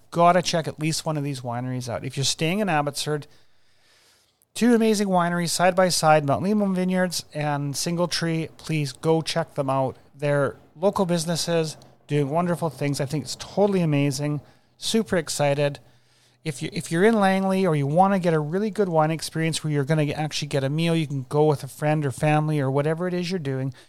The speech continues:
check out Glass House. Truly, truly amazing.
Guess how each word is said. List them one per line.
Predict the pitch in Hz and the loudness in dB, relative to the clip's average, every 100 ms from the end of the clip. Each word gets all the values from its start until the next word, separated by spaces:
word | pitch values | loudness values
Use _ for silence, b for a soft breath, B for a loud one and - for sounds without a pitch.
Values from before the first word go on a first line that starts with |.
| B | B
check | - 196 | -2 2
out | 240 - | 2 4
Glass | 156 160 113 | 4 4 0
House. | 104 - - _ _ _ _ _ - | -4 -8 -16 _ _ _ _ _ -6
Truly, | - 233 220 214 | 0 2 2 0
truly | 185 170 165 | 0 0 2
amazing. | 151 151 135 123 | 2 0 -2 -8